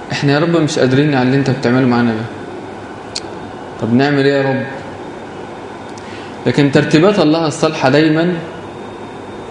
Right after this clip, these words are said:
بتقود للخير. في قصة أحكيها لكم.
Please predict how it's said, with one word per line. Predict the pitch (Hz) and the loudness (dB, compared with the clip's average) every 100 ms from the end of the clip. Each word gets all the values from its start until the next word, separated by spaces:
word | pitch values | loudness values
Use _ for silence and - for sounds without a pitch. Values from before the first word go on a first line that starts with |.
| - - - - | -12 -12 -6 2
بتقود | 135 131 165 170 | 2 4 6 6
للخير. | 147 123 127 120 113 - - - - - - - - - - - - - - - - - - - - - | 4 2 2 2 0 -6 -8 -10 -12 -12 -12 -14 -14 -14 -14 -14 -14 -14 -14 -14 -14 -14 -14 -14 -8 2
في | 151 | 4
قصة | 175 190 - 123 | 4 2 2 0
أحكيها | - - 127 | 0 2 2
لكم. | 143 - 143 | 2 4 2